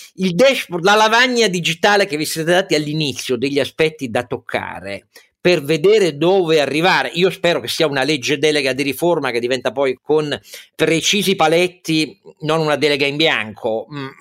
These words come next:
ma un abbozzo di che cosa fare, perché se si fa così il tempo diminuisce e quello che state facendo è ancora più chiaro. Ecco, questo brogliaccio c'è, e in cosa consiste?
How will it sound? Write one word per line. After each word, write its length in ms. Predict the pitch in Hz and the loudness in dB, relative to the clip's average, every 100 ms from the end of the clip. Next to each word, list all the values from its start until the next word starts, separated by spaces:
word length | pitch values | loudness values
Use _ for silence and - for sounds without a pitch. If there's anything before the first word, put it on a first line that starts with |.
| 143 | -4
ma 180 | 143 139 - | -2 -2 -4
un 180 | 170 165 | -4 0
abbozzo 920 | 151 147 131 220 - - - 120 117 _ - _ _ | 0 0 2 2 0 -8 -6 -4 -6 _ -20 _ _
di 300 | 123 139 - | -16 -16 -10
che 180 | - - | -8 -2
cosa 340 | 170 165 156 | 0 0 -2
fare, 320 | 165 127 110 | 0 -2 -2
perché 120 | 107 | -6
se 140 | 113 156 | -6 -4
si 160 | - | -4
fa 160 | 165 175 | 0 0
così 520 | 170 185 160 254 247 _ _ _ | 2 0 2 -2 -4 _ _ _
il 180 | - - | -18 -6
tempo 320 | - 180 165 | 0 0 -2
diminuisce 760 | 143 147 147 180 185 - 160 147 | -6 -4 0 0 2 0 0 -2
e 140 | 131 | -4
quello 160 | - 131 | -4 -4
che 80 | 104 | -4
state 180 | 131 127 | -8 -6
facendo 300 | 127 147 139 | -6 -4 -4
è 40 | |
ancora 220 | 123 131 | -2 -4
più 160 | 127 135 | -4 -8
chiaro. 260 | 107 101 | -4 -4
Ecco, 220 | - 190 - | -4 -8 -6
questo 240 | 254 254 | -4 0
brogliaccio 440 | 233 233 123 - | 0 0 -2 -4
c'è, 280 | - 220 139 - - - | -2 -2 -2 -6 -12 -2
e 80 | |
in 80 | 208 | -2
cosa 300 | 220 262 196 | 0 -2 -2
consiste? 720 | 147 104 - 160 160 - 190 | -4 -8 -8 -10 -10 -10 -14